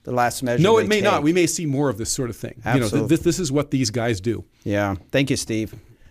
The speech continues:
Speaker 1: Let's look at our final story here. So landowners battling carbon capture and sequestration in Illinois got a victory last week. On Thursday, the McLean County Board denied an application by One Earth Sequestration, L L C,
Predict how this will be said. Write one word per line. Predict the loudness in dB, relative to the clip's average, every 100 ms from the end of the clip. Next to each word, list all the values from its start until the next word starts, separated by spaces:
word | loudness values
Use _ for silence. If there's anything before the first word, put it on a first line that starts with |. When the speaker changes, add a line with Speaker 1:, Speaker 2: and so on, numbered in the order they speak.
| -20 _ _ _
Speaker 1:
Let's | 2 2
look | 2
at | 4
our | 4 4
final | 2 2 2
story | -2 0 2 2 0
here. | 0 0
So | 2 4
landowners | 6 6 4 2 0 0
battling | 2 4 2 -2
carbon | 0 2 2 2
capture | 2 2 0
and | -2
sequestration | -2 0 0 -2 0 2 2 2 0
in | 2
Illinois | 2 2 0 0 2
got | 0
a |
victory | 4 2 2 2
last | 4 2 0
week. | -2 -4 -6 -20 _ -10
On | 0
Thursday, | 4 4 4 0 0
the | 2
McLean | 2 2 2 2
County | 2 2 2
Board | 2 2 2
denied | 2 2 2 2
an | 0
application | -2 -4 0 2 2 -2 -4 -8 _ _
by | -2 2
One | 2 4
Earth | 2 0
Sequestration, | -2 -2 -2 0 2 2 2 -2 -2
L | 2 4
L | 4 2
C, | 0 0 0